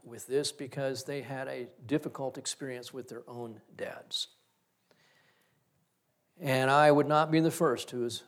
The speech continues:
observed. You will have a difficult time with God until you can call Him Father. And if you cannot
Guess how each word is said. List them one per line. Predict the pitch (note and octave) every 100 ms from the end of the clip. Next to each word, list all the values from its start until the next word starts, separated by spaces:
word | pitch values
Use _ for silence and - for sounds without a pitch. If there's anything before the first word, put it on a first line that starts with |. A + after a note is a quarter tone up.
| -
observed. | A#2 A#2 A2 F#2+ - _ _ _ _ _ _ _ _ _ _ _ -
You | C3+
will | C#3+
have | C3 C3
a | C3
difficult | B2+ C3+ B2 C#3 B2+
time | - B2+ B2
with | A#2 A2
God | A#2+ F#2+ E2 - _ _ _ _ _ _ _ _
until | C3+ A#2+ - C#3
you | B2 C#3
can | C3+ A#2
call | - C3+ C3
Him | - G#2+ F#2+ - _ _
Father. | _ - F2 E2 - _ _ _ _ _ _ _ _ _ _
And | C#3 B2+
if | B2+
you | C#3+ C#3+
cannot | - - F3+ F#3 A#2+ G#2 -